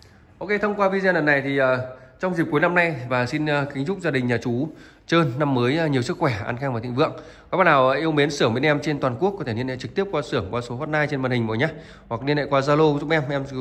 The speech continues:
chụp và gửi video hình ảnh cho mọi người để các bác nhận hàng và thanh, ờ, và kiểm tra đầy đủ. Giống như bọn em quảng cáo cũng như giống như bọn em giới thiệu trước khi mà gửi đi thì các bác nhận hàng nhé. Và xin cảm ơn cũng như là xin, ờ, cảm ơn tất cả các bác đã yêu mến xưởng trong suốt, ờ,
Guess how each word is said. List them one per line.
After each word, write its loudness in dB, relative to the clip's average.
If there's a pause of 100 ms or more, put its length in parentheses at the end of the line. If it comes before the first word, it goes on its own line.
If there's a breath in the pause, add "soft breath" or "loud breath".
chụp -4
và -2
gửi -6
video -4
hình -4
ảnh -2
cho -8
mọi -4
người 0 (420 loud breath)
để -8
các -6
bác 0
nhận -4
hàng -2
và -6
thanh, -10
ờ, -8 (240)
và -4
kiểm -8
tra 0
đầy 0
đủ. 0 (380 loud breath)
Giống -2
như 0
bọn -4
em -2
quảng -6
cáo -6
cũng -10
như -8
giống -4
như -6
bọn -8
em -4
giới -4
thiệu -6
trước -6 (160)
khi -6
mà -6
gửi -8
đi 0 (380 loud breath)
thì -4
các -2
bác 2
nhận -2
hàng 2
nhé. 2 (440 loud breath)
Và 0
xin -2
cảm 2
ơn 0
cũng -2
như 2
là 2
xin, -2
ờ, 2
cảm 0
ơn -2
tất -6
cả 0
các -2
bác 0
đã -4
yêu -2
mến -2
xưởng -4
trong -6
suốt, -10
ờ, -4